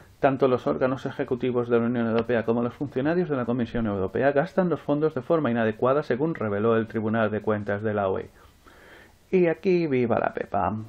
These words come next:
Todos, venga, ala, millones por aquí, millones por allá. ¿Qué más da? No importa absolutamente, ¿eh? Ellos a vivir de fábula en su nivel.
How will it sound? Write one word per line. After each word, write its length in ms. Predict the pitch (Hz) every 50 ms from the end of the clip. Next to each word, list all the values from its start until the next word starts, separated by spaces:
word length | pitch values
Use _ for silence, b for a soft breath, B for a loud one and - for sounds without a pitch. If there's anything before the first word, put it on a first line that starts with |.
| - - _
Todos, 500 | - 180 180 160 135 120 117 120 117 120
venga, 640 | 147 151 147 131 117 110 107 104 101 101 101 107
ala, 480 | - - 165 175 160 131 110 101 101 101
millones 500 | 107 - 127 131 165 160 131 123 117 -
por 140 | - 110 110
aquí, 260 | 104 117 117 123 120
millones 380 | 113 117 127 135 120 113 110 -
por 140 | - -
allá. 260 | - 50 - - - -
¿Qué 220 | - 214 196 156
más 340 | 123 107 85 87 - - - -
da? 340 | - 127 127 113 - - b b b b b b b b b b
No 280 | b 165 170 151 123 120
importa 640 | 120 117 113 - - 135 127 113 - - 120 110 104
absolutamente, 1000 | 101 - - - 107 104 107 101 - 98 98 110 107 104 101 104 110 98 90 - b b b b b b b -
¿eh? 280 | 113 113 117 123 123 135 135 113 107 - - - - - 214 196 - - b b b b b b
Ellos 580 | - - 175 151 131 120 113 110 107 - - - -
a 100 | 120 117
vivir 260 | 117 113 127 123 113
de 100 | 113 113
fábula 500 | - - 135 123 117 110 117 113 110 110
en 140 | 113 107 107
su 240 | - - - - 98
nivel. 420 | 104 107 110 113 107 104 101 101